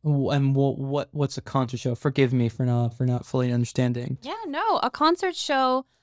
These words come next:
Speaker 2: it's not as big as the production we put on. Like, it's gonna, it's not gonna be like a Legally Blonde, but it's kind of a stand and sing performance,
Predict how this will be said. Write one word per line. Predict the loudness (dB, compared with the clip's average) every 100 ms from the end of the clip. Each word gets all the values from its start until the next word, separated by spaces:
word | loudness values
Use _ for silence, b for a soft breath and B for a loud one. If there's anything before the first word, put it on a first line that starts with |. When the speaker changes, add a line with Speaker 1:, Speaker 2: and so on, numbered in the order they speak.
| -2
Speaker 2:
it's | 0 2
not | 2 2
as | -2
big | -2 -2 -2
as | -2
the | -4
production | -4 -4 -2 -6
we |
put | -2 0
on. | 2
Like, | 0 -2
it's | -4
gonna, | -4 -4
it's | -4 -4
not | -2
gonna | -2
be | -2 -2
like | -2
a | -4
Legally | -6 -6 -6 -6
Blonde, | -4 -4 -2
but | -2
it's | -4 -8
kind | -8 -4
of | -2
a | -4
stand | -4 -10 -6 -4 -2
and | -4 -6
sing | -6 -6
performance, | -6 -6 -4 -4 -4 -6 -10